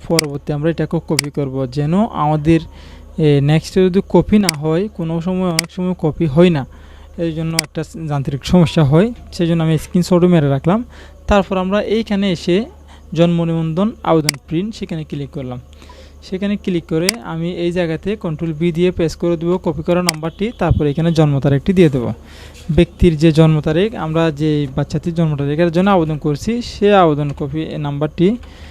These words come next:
এ, সেখানে জন্ম তারিখ রয়েছে, সেটা আমরা এখানে দিয়ে তারপর আমরা প্রিন্ট অপশনে ক্লিক করব।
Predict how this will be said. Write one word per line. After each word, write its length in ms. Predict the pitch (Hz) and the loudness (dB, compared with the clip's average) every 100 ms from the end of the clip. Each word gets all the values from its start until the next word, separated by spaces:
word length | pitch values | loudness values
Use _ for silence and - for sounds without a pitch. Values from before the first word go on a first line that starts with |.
| - - - | -20 -20 -10
এ, 280 | 185 151 143 | -6 -4 -2
সেখানে 380 | - 175 175 180 | 0 0 2 4
জন্ম 280 | 170 156 147 | 4 4 4
তারিখ 280 | 143 156 160 | 4 4 6
রয়েছে, 460 | 156 151 - 226 | 6 6 4 2
সেটা 340 | 233 - 165 151 | 0 -2 0 2
আমরা 160 | 147 | 2
এখানে 260 | 147 151 151 | 2 0 -4
দিয়ে 360 | 147 151 196 254 - - - | -4 -2 -2 -4 -14 -16 -12
তারপর 320 | 143 - 139 | -12 -12 -14
আমরা 260 | 139 165 190 - | -10 -10 -10 -10
প্রিন্ট 260 | 160 156 | -10 -10
অপশনে 300 | 156 - 170 | -14 -10 -10
ক্লিক 220 | 165 156 | -8 -10
করব। 260 | 143 139 147 | -10 -12 -14